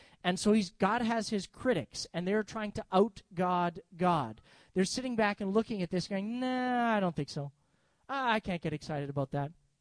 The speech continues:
That doesn't seem like God to me. I wouldn't do it that way if I was God." But friends, we don't miss the liberating and central truth of the gospel, that everyone comes into God's family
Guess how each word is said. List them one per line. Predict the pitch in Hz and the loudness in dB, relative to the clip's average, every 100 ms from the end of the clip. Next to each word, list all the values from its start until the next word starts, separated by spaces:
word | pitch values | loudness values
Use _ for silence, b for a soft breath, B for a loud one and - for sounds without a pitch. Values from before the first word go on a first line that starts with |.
| - | -6
That | 240 | -4
doesn't | 233 214 | -2 -4
seem | 196 202 180 | -6 -4 -2
like | 160 - | -2 0
God | 147 151 147 | 0 0 -2
to | 170 | -6
me. | 160 151 151 _ _ _ _ - | -4 -4 -6 _ _ _ _ -12
I | 220 220 208 | -2 4 4
wouldn't | 196 170 | 4 2
do | 160 | 0
it | 160 | 2
that | 156 | 2
way | 151 | 2
if | 143 160 | 2 2
I | 156 | 0
was | 151 | 0
God." | - 147 143 | -2 -2 0
But | 151 | -2
friends, | - 190 185 185 - b b b b b b _ _ _ - | -2 -2 -2 -6 -12 b b b b b b _ _ _ -2
we | 170 | 2
don't | 196 214 | 2 2
miss | 190 202 190 - | 0 0 -2 -2
the | 175 | -4
liberating | 165 180 196 202 196 196 196 208 | 0 0 0 0 -2 -2 -4 -6
and | 196 156 | -6 -6
central | - 190 185 185 170 | -6 -8 -8 -10 -10
truth | - 185 151 139 135 - - _ _ _ _ - | -8 -4 -2 -2 -6 -16 -20 _ _ _ _ -6
of | 143 | -4
the | 143 | -4
gospel, | 135 143 139 - - 117 | -6 -6 -10 -12 -8 -6
that | 123 143 - | -6 -10 -6
everyone | 170 175 185 202 202 208 | -2 -2 -4 -4 -4 -6
comes | - 165 143 135 135 - | -6 -6 -4 -6 -10 -12
into | 147 131 | -10 -8
God's | 120 123 135 - | -4 -2 -4 -6
family | 139 123 123 113 110 | -8 -6 -6 -8 -10